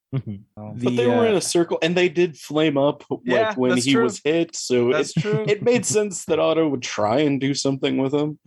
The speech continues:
Speaker 2: Why
Speaker 4: Yeah,
Speaker 2: not?
Speaker 4: for sure.
Speaker 2: Try everything. Um, but you really nailed him with that God Arrow. Uh, right
Speaker 4: Yeah.
Speaker 3: How much damage
Speaker 2: But
Speaker 3: did it do?
Speaker 2: Uh,
Speaker 4: Six.
Speaker 2: no,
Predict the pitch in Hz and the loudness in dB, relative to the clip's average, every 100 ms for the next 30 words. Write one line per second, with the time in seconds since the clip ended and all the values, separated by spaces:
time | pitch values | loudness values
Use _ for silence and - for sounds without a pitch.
0 | 165 196 202 175 - 139 - 135 - 139 | -4 0 2 2 0 -4 -4 -4 0 -2
1 | 101 170 220 143 120 107 - _ _ - | -2 -4 -6 -6 -8 -10 -16 _ _ -10
2 | 147 139 135 131 139 143 175 180 156 175 | -6 -4 -4 -6 -6 -6 -8 -8 -6 -6
3 | 160 143 160 160 127 123 123 120 110 123 | -4 -4 -4 -4 -6 -8 -6 -6 -6 -6
4 | 120 139 123 101 104 110 110 _ _ _ | -4 -4 -4 -6 -8 -12 -16 _ _ _
5 | - 117 113 110 120 120 117 107 101 175 | -14 -12 -12 -8 -6 0 0 2 0 -2
6 | - 131 139 98 95 90 85 90 95 _ | -2 -2 -2 -4 -6 -8 -6 -6 -6 _
7 | _ _ _ _ - 143 131 110 - - | _ _ _ _ -4 0 0 -2 -6 -14
8 | - _ _ _ - 156 135 120 | -18 _ _ _ -6 -2 -2 -4